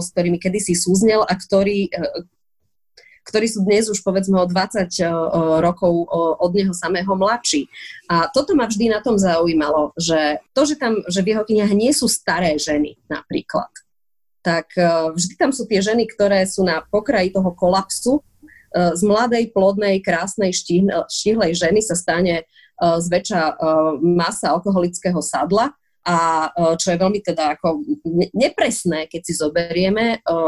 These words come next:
ako vyzerá tá, e, tá, tá populácia, povedzme, nad sedemdesiat rokov. Vo Francúzsku, e, to,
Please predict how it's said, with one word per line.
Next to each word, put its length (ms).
ako 320
vyzerá 480
tá, 340
e, 220
tá, 240
tá 160
populácia, 880
povedzme, 420
nad 380
sedemdesiat 800
rokov. 560
Vo 220
Francúzsku, 640
e, 380
to, 180